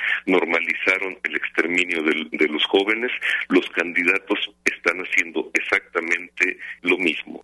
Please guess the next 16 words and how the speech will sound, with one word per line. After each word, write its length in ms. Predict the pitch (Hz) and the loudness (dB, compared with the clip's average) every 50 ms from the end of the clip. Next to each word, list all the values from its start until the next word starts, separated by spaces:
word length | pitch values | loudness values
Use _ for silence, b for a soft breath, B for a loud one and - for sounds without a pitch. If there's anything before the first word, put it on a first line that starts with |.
| _ _ - | _ _ 2
Lamentablemente, 1040 | 80 85 82 82 85 87 - 95 104 107 107 98 95 92 98 104 98 - - 123 - - - - | 2 4 4 2 -4 0 0 0 0 2 0 0 0 0 -2 -2 -2 -4 -4 -2 -2 0 0 0
si 80 | 95 - | 2 4
seguimos 420 | - 82 82 87 90 92 90 90 - | 2 2 2 0 -2 -2 -2 0 0
así, 380 | - - - - 104 110 - _ _ _ _ | 0 2 2 2 2 0 -2 _ _ _ _
eh, 60 | - 92 87 78 - - | 0 2 2 2 2 2
seguiremos 540 | - 80 80 82 82 90 90 92 92 90 - - - - - - _ | 0 0 0 0 -2 -2 -2 -4 -4 -2 -2 0 0 0 -2 0 _
contando 800 | 87 80 80 80 - 87 87 90 90 87 80 80 - - - _ _ | 0 0 0 0 0 0 0 0 -2 -2 -2 -4 -4 -4 -12 _ _
al 200 | - 76 78 80 | -2 0 2 2
alza 440 | 82 87 92 92 - - - 123 - _ | 2 2 0 -2 -4 -6 -6 -6 0 _
el 220 | - 87 85 87 | 2 2 2 2
número 520 | 87 90 90 90 90 90 90 87 87 - - - | 0 0 4 4 4 4 4 2 0 -4 -4 -2
de 100 | 78 80 | 0 0
muertes 520 | 82 85 85 82 80 - - 82 85 - - - - - | 2 4 2 2 0 0 0 0 0 0 -2 -4 -4 -4
de 180 | - 80 80 | 0 0 0
nuestros 400 | 76 80 73 - - - - - - | 2 0 -2 -2 -4 0 0 0 2
jóvenes, 420 | - 87 80 85 85 82 82 80 | 2 2 2 2 0 0 0 -4